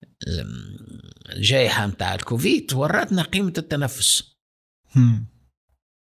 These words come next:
Speaker 1: الماء تنجم تصبر مدة معينة، الماكلة تنجم تن-،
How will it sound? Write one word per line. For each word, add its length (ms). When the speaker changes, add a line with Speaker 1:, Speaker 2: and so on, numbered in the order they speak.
Speaker 1:
الماء 240
تنجم 360
تصبر 420
مدة 280
معينة، 760
الماكلة 460
تنجم 300
تن-، 500